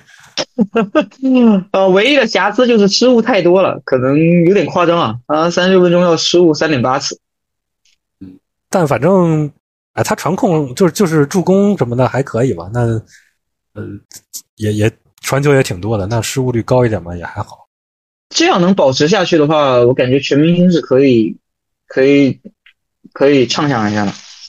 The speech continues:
Speaker 2: 啊，他如果这个准度、这个进球能力能保持下去，那妥妥的全明星了。
Speaker 1: 可能掉一点也，
Speaker 2: 那就
Speaker 1: 也可以，啊。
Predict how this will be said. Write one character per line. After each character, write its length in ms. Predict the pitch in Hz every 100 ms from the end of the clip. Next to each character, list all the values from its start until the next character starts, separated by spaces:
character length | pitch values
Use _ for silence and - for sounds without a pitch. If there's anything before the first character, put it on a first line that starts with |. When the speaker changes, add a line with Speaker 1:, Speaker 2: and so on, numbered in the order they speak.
| _ - _ _ _ _
Speaker 2:
啊， 120 | - 110
他 200 | 190 214
如 220 | 185 196
果 200 | 151 113 104 104 101 _ _ _
这 160 | - 175
个 300 | 127 110 104
准 300 | - 107 90
度、 280 | 135 127 95 - _ - - - -
这 120 | 147
个 80 | 131
进 200 | - 135
球 160 | 117
能 160 | 113 117
力 100 | 120
能 160 | 110
保 160 | 113 -
持 100 | -
下 140 | 104
去， 100 | 101
那 180 | 98 107
妥 260 | 98 - 107
妥 140 | 117 90
的 80 | 85
全 160 | 95
明 160 | 87 82
星 160 | 80
了。 100 | 82 _ _ _ _ _ _ _ _ _ -
Speaker 1:
可 160 | -
能 160 | 151 196
掉 220 | 320 254
一 20 |
点 120 | 160
也， 100 | 120
Speaker 2:
那 60 | 113
就 160 | - 113
Speaker 1:
也 60 |
可 220 | 110 139
以， 180 | 165 98
啊。 120 | _